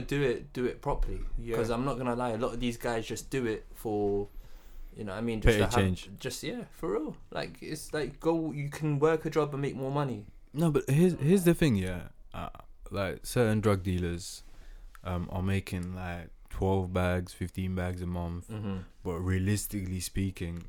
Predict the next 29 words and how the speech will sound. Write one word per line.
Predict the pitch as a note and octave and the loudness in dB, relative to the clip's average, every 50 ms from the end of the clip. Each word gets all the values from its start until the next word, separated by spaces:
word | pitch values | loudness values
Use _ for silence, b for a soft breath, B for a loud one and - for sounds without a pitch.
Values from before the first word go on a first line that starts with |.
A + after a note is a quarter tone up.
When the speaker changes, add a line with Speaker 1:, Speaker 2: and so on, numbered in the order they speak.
| - - | -10 -8
Speaker 3:
you | G2 G2 | -8 -6
can't | - - E3+ C#3+ B2+ | -4 -2 -4 -4 -2
put | - B2 G#2 | -2 -2 -2
that | G2 D#2+ | -2 -4
in | F2+ | -4
your | F2+ E2 | -6 -6
bank | D2+ E2+ F2+ G2 F#2 - | -6 -4 -4 -6 -6 -8
account. | - - F2 E2 D#2+ D2+ - - | -10 -8 -8 -8 -8 -10 -12 -12
Speaker 2:
Mm-hmm. | - G#2 G#2 G#2 | -10 -8 -6 -2
Speaker 3:
So | G2 F#2 | 0 0
what | G2 A2+ | 0 0
are | |
you | A#2+ A#2 | 0 0
spending | - - A2+ A2 G#2 F#2+ | 0 0 0 0 0 0
the | F#2+ | 0
money | G2 G2 G2 F#2 E2+ | 0 0 0 0 -2
on? | D#2+ D#2 E2 - - - - - - - - - - - - - - - - - - - - - | -2 -4 -4 -4 -6 -8 -8 -10 -10 -10 -10 -10 -12 -10 -10 -6 -6 -6 -6 -6 -10 -14 -12 -12
Speaker 2:
It's | G#2 F#2+ | -10 -10
true. | - - - A#2+ B2+ B2 G#2 | -10 -8 -6 -4 -4 -4 -4
Speaker 1:
That's | - B2 - | -4 -6 -6
the | - B2+ | -6 -8
thing, | - - B2+ A#2+ A2+ | -6 -6 -6 -6 -6
and | G#2+ | -8
it's | G#2+ G2 - | -10 -12 -12
this | - - | -10 -8
constant | - B2 A2+ G2 A2+ G#2 | -6 -6 -6 -6 -8 -8
cycle | - A#2 A2 G#2+ - - G#2 | -6 -6 -6 -6 -8 -10 -12
of | F#2+ F2+ | -12 -12
just | - G2 - - - - | -14 -14 -14 -14 -16 -16